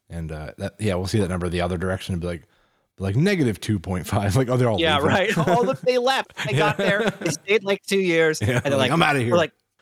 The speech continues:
Speaker 2: "The
Speaker 1: Like
Speaker 2: sun is up, like, six months out of the year. What is going on here?"
Speaker 1: Yeah. Oh, God. Do you remember that one movie, uh, thirty Days of Night?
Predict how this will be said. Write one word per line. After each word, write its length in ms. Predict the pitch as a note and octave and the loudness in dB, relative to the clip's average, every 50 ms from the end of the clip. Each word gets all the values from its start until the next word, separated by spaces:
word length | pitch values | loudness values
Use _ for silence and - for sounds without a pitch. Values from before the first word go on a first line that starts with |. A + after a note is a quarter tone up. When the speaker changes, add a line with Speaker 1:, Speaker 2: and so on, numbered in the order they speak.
| _ _ _ | _ _ _
Speaker 2:
"The 40 | D4 | -6
Speaker 1:
Like 60 | A#3+ | -6
Speaker 2:
sun 260 | - - - F4 E4+ D#4 | -4 -2 -2 -2 0 0
is 120 | A#3+ - | 0 2
up, 220 | F#3 D3+ - - D#3+ | 0 -2 -2 0 -2
like, 140 | C#3 B2+ | -2 -2
six 280 | - - - D#3+ - - | -2 -6 -8 -8 -8 -2
months 220 | D3+ C#3+ C3 B2 D3+ | -2 -2 0 2 2
out 160 | C#3+ C3+ C3 | 2 2 2
of 60 | C3 | 2
the 80 | C3 C3 | 0 0
year. 180 | B2+ B2+ B2+ | 0 0 0
What 140 | D#3+ C4 D#4+ | 0 0 0
is 100 | E4 D#4+ | -2 -2
going 300 | - F4+ D#4 D#4 D#4+ D#4+ | -2 -2 0 0 0 0
on 200 | D#4 D#4+ E4 E4 A#3+ | 2 2 2 2 2
here?" 360 | F3+ D3+ C3+ B2 A#2 A#2 - _ _ _ _ | 0 0 0 0 -2 -4 -8 _ _ _ _
Speaker 1:
Yeah. 380 | G#2 F#2 F2 E2+ E2+ D#2+ D#2+ D#2+ - _ - _ - | -2 0 0 0 0 -2 -4 -8 -14 _ -14 _ -8
Oh, 240 | F2+ F#2+ D2 C2+ - - | -6 -6 -8 -10 -12 -14
God. 220 | - - - - - | -14 -12 -12 -8 -4
Do 60 | B2+ | -2
you 40 | D3 | 0
remember 180 | F#3 G3+ F#3 | 2 2 0
that 60 | C#3+ B2 | 0 0
one 140 | B2+ B2 B2 | 0 2 2
movie, 400 | B2 B2 B2 A#2+ A#2+ A#2+ A2+ - | 2 2 2 2 2 0 0 0
uh, 300 | G2 G2 F#2 F2+ F2 F2+ | -2 -2 -2 -2 -2 -4
thirty 360 | - _ - A#2+ A#2 A#2 A#2 | -6 _ -2 0 2 2 2
Days 260 | G#2 G#2 G#2 G#2+ F#2 F#2 | 2 2 2 2 0 -2
of 100 | F#2+ D#2+ | -4 -2
Night? 360 | F2 F2 F2 F2+ F2+ - - | -2 -4 -4 -4 -6 -10 -16